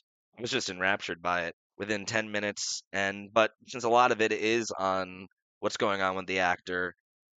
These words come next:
uh, and since it doesn't preface with Joan of Arc's whole story, I was kind of like, I wanted to see it again with the context of what put her there,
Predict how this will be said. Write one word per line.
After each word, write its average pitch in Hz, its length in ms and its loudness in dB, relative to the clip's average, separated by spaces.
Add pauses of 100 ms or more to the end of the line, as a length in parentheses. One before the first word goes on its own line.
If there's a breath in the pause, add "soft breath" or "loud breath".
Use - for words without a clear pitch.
(280)
uh, 95 520 6
and 107 320 0
since 117 180 -10
it 104 120 -8
doesn't 113 420 2
preface 104 640 -4
with 95 420 -4
Joan 101 200 -2
of 95 80 -6
Arc's 95 320 -2
whole 92 280 -4
story, 113 580 0 (400 loud breath)
I 117 100 2
was 113 200 0
kind 113 300 0
of 101 120 -6
like, 101 320 2 (920)
I 147 80 4
wanted 127 420 6
to 110 60 -4
see 123 180 -2
it 107 60 0
again 104 360 0
with 98 120 -4
the 95 80 -6
context 98 560 -2
of 87 200 -2
what 101 260 0
put 123 140 -4
her 139 120 2
there, 147 380 8